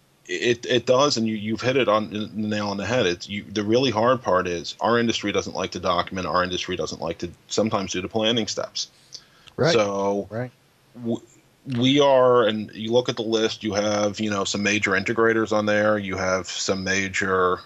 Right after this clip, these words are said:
Speaker 1: uh, consultants on there, you have Google, and that, uh, that's actually a tech manager from Google. That is not Goo-, you know, something they're trying to sell. Uh, Tristan's actually, uh, over in the U K. He's res-, do, he does what we do.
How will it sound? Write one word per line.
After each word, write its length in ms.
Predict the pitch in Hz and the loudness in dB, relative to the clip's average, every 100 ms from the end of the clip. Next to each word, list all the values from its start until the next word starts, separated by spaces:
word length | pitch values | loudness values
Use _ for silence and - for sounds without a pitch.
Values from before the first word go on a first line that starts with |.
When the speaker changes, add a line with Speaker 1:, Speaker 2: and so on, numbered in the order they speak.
| - | -2
Speaker 1:
uh, 500 | 95 98 92 90 87 | 2 2 2 0 0
consultants 540 | - 92 - 104 98 98 | -2 -2 0 0 -2 -4
on 120 | 98 | 2
there, 240 | 95 95 | 2 2
you 220 | 92 90 | -2 -4
have 440 | 95 95 95 92 - 101 | -2 0 0 0 -8 -2
Google, 480 | 104 123 98 - - - _ _ - | 2 2 2 -2 -6 -20 _ _ -4
and 100 | 101 | 0
that, 260 | 98 - | 0 0
uh, 260 | 101 101 95 | 0 2 2
that's 200 | 101 98 | 0 2
actually 320 | 117 - 104 | 2 2 0
a 60 | 95 | 0
tech 260 | - 101 | -2 -4
manager 360 | 95 85 78 90 | -4 -6 -6 -10
from 160 | 92 90 | -10 -8
Google. 320 | 87 78 80 | -8 -6 -2
That 180 | 90 90 | 0 0
is 160 | - | -4
not 340 | 95 92 90 - | 0 0 0 -4
Goo-, 240 | 92 90 | -6 -6
you 120 | 101 | -4
know, 320 | 92 82 76 - _ _ | -4 -4 -6 -8 _ _
something 280 | - 101 98 | -6 -2 -2
they're 100 | 92 | -4
trying 260 | 90 95 78 | -4 -4 -2
to 60 | |
sell. 380 | - 95 73 - _ _ _ _ | -2 0 0 -4 _ _ _ _
Uh, 240 | - 95 95 | -2 0 0
Tristan's 640 | - 110 - - 101 101 | 0 0 0 -2 -4 0
actually, 500 | 90 90 - 95 92 90 90 | 0 0 -2 -2 -4 -6 -2
uh, 320 | 92 92 87 | 0 2 0
over 220 | 80 92 92 | 0 -2 -4
in 60 | |
the 60 | 90 | -4
U 120 | 87 | -4
K. 300 | - 92 87 | -2 -2 -2
He's 260 | 80 95 - | -2 -6 -6
res-, 160 | 92 - | -8 -6
do, 180 | 104 87 | -6 -2
he 140 | 107 | -2
does 240 | 85 - 92 | 0 -2 -2
what 140 | 69 | -2
we 160 | 90 87 | -2 -2
do. 200 | 64 | -4